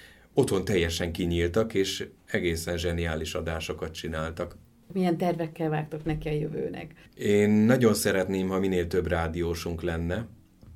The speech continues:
Speaker 1: vagy újságírónk, vagy, és vagy, ö, mert hogy sajnos a covid alatt nem tudtunk taktoborzót tartani, ö, nem tudtuk beinvitálni azokat a,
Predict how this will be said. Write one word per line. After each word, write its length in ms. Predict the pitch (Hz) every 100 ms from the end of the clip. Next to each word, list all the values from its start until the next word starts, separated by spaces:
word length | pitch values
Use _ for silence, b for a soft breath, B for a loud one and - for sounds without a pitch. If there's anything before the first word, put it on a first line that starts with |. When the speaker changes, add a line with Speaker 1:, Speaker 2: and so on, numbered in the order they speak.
| - b b b b -
Speaker 1:
vagy 200 | 92 85
újságírónk, 880 | 82 78 - 80 78 82 85 90 101
vagy, 380 | 82 82 78 78
és 260 | 90 87 85
vagy, 400 | 85 85 92 - B B B B B B B -
ö, 360 | 92 87 90
mert 320 | 92 95 95
hogy 280 | - 95 101 - -
sajnos 400 | - 110 98 92
a 60 |
covid 340 | - 98 95 95
alatt 340 | 92 92 90
nem 160 | 95 87
tudtunk 380 | 117 87 90
taktoborzót 760 | 82 90 - 87 87 85 85 78
tartani, 600 | 85 80 - 85 90 101 - _ 101
ö, 280 | 85 85
nem 200 | 85 90
tudtuk 400 | 85 85 78 85
beinvitálni 800 | 80 87 85 85 82 87 82 85
azokat 460 | 87 85 80 87 80
a, 280 | 85 82